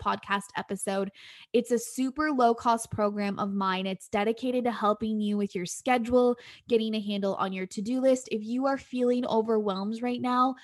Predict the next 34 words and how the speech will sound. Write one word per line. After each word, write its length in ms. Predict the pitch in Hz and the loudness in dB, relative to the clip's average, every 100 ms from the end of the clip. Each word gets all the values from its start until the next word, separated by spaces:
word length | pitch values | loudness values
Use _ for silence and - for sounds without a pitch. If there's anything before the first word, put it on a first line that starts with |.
| - _ | -20 _
go 160 | - 233 | 2 4
grab 260 | 240 254 254 | 6 2 4
that 200 | 247 247 | 2 2
program. 480 | 233 214 226 233 240 | 0 0 2 -2 0
It 100 | 226 | 2
is 180 | 226 220 | 2 2
literally 380 | 226 220 240 | 2 4 2
gonna 180 | 240 240 | 0 -4
be 120 | 233 | -2
the 120 | 226 214 | -2 0
best 280 | 208 202 | 0 -2
dollars 320 | 214 208 208 208 | -2 0 0 0
that 140 | 208 | -4
you 120 | 208 | -4
spend 460 | 202 - 220 233 240 | -6 -2 0 0 2
right 220 | 240 233 | 2 2
now. 380 | 226 226 226 226 - - - - | 2 4 4 2 -4 -20 -14 -2
I 160 | 254 | 0
know 420 | 262 240 233 226 240 | 0 0 2 2 2
this 300 | 254 - - | -2 -4 -8
feeling 320 | 233 220 220 220 | -4 -2 -2 -2
of 100 | 214 - | -4 -2
overwhelm, 680 | 208 220 220 226 220 226 - | -2 0 0 0 0 -2 -6
<laughs> 100 | - | -14
feeling 400 | - 240 233 240 | -6 -2 0 0
like 160 | 254 240 | -2 -4
the 80 | 254 | -10
plates 380 | - - - | -10 -10 -8
are 100 | - | -8
spinning 840 | 220 - - - 208 208 208 208 202 | -8 -10 -14 -4 -2 -2 -4 -6 -4
right 240 | 196 208 | 0 2
out 160 | 208 208 | 2 0
of 120 | 202 | 0
your 160 | 196 | -2